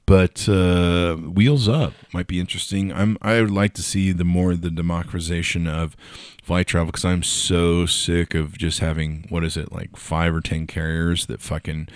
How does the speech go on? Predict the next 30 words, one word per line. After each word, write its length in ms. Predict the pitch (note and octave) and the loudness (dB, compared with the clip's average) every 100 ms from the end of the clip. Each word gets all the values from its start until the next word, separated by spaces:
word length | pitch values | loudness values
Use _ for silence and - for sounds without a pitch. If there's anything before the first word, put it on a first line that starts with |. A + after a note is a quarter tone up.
| - - - | -20 -12 -2
monopolize 540 | E2 D#2+ - E2+ E2+ | 2 2 0 -2 -2
the 80 | E2 | -4
business 580 | D#2 E2 E2 E2 D#2+ - | -2 -2 0 -2 -2 -4
and 180 | E2 D#2 | -4 -2
just 160 | - | -4
treat 240 | - E2 D#2 | -4 -6 -4
you 180 | E2 | -4
like 220 | D2 C#2+ - | -4 -8 -12
fucking 580 | - - D#2+ - D2 | -18 -6 -4 -4 -8
cattle. 440 | - D#2+ D#2 D2+ - | -6 -4 -4 -4 -8
I 60 | - | -6
hate 320 | E2+ F2 - | -4 -4 -4
that 180 | - - | -8 -8
shit. 380 | - D2+ C2+ - - - - - _ _ | -6 -6 -8 -14 -20 -20 -20 -20 _ _
I 40 | F2 | -12
just 240 | F2+ - | -6 -4
so 480 | - - F2+ D#2+ D#2 | -2 -2 0 0 -2
fucking 340 | E2 D#2+ D#2+ | -4 -6 -6
hate 220 | D#2+ D2 | -6 -6
flight 260 | - D2+ D#2 | -6 -6 -4
travel 480 | - D#2 D2+ D#2 D2+ | -4 -2 -2 -2 -4
with 120 | D2 | -4
the, 220 | D2 C#2+ - - | -6 -8 -10 -12
with 100 | - | -8
the 60 | |
whole 160 | E2+ D2+ | -8 -8
cattle 420 | - D#2+ D2+ D#2 | -6 -4 -2 -4
experience. 560 | - - D#2+ D#2+ D2+ - - - - - - - | -6 -6 -2 -2 -4 -10 -18 -20 -20 -20 -20 -12
So 400 | - - F2+ E2+ | 0 6 8 8
anyway, 320 | A#2 G3+ F#2+ | 8 8 6